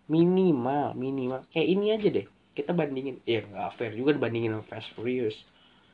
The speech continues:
Ya, yang Fast Furious yang ada The Rock-nya.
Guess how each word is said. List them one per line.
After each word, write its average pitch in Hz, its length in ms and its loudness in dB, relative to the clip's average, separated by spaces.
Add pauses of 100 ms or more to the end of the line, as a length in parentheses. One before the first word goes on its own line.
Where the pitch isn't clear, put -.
(140)
Ya, 139 160 0
yang 135 280 0
Fast 131 360 -6
Furious 127 480 4
yang 117 560 4
ada 123 240 6
The 123 160 2
Rock-nya. 107 480 4